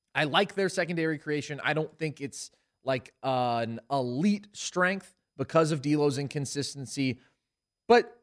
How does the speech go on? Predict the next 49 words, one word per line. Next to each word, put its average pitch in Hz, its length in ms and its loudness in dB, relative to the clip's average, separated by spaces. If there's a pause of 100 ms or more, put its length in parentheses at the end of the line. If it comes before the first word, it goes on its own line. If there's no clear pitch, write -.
it 214 140 -2
really 220 260 2
does 196 180 2
come 175 180 -6
down 156 220 0
to 123 80 -2
what 127 340 -2
versions 117 440 -6
of 113 80 -4
LeBron 110 460 -4
and 113 100 -8
A 117 100 -2
D 107 120 -8
you're 113 140 -8
gonna 156 180 -2
get 220 200 2
because 123 300 -4
they 147 140 2
potentially 143 640 -4
have 123 280 2
two 123 180 -8
top 107 280 -4
ten 110 200 -10
players, 113 460 -4 (300)
and 135 300 -2
I 120 140 2
think 131 200 -10
the 135 60 -8
Lakers 120 400 -4
will 143 140 -2
go 123 260 -2
as 127 200 2
far 123 320 0
as 123 120 -4
those 120 220 -4
guys 110 380 0
can 135 200 -12
take 226 360 -2
them. 92 180 -10 (240)
There's 170 220 2
not 175 360 -2 (220)
really 190 300 4
glaring 135 540 -2
weaknesses 113 520 -6
on 107 160 -2
this 107 180 -6
roster 104 520 -2 (260)
to 143 100 -6
me. 110 160 -2